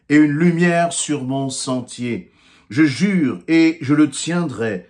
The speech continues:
d'observer les lois de ta justice. » Euh, « je suis bien humilié, Éternel, rends-moi la vie selon ta parole. »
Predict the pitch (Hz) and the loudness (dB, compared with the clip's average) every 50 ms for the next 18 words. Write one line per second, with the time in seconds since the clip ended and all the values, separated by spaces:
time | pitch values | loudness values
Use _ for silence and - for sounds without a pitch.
0 | _ _ - 104 156 156 - - - - 165 147 139 151 156 151 151 147 147 147 | _ _ 0 0 0 0 0 -4 -4 -2 -2 0 2 2 4 4 4 2 4 2
1 | 151 170 175 185 185 175 156 135 - 139 127 123 - 120 113 - - - - 127 | 4 2 2 0 -2 -4 -6 -6 -4 -4 -4 -4 -4 -8 -10 -10 -10 -10 -8 -6
2 | 117 104 92 - - - - - _ _ _ _ _ _ _ _ _ _ _ - | -6 -6 -8 -10 -14 -14 -16 -16 _ _ _ _ _ _ _ _ _ _ _ -10
3 | 110 113 110 101 95 - _ _ - 127 139 170 175 - - 202 170 131 123 208 | -10 -10 -8 -10 -12 -16 _ _ -8 -2 -2 -2 -2 0 -2 -2 -2 0 2 2
4 | 226 226 214 202 185 185 180 151 139 127 127 120 107 95 90 - _ - 139 127 | 2 2 4 4 4 4 4 4 2 0 0 0 0 -2 -6 -8 _ -6 -6 -6
5 | - - 156 131 110 123 135 131 120 107 104 92 90 - - 180 214 220 208 196 | -2 -2 -4 -2 -2 -2 0 0 0 -2 -4 -8 -8 -4 -2 -2 0 0 0 0
6 | 196 196 190 180 175 170 165 135 127 190 214 208 190 160 - - 143 131 131 127 | 0 2 0 0 0 0 -2 -2 -2 -2 -2 -2 -2 -4 -4 -4 -4 -2 -2 -2
7 | - - 110 98 - - 117 107 117 123 123 117 101 90 85 | -4 -6 -6 -6 -4 -6 -4 -2 -2 -2 -2 -2 -4 -6 -8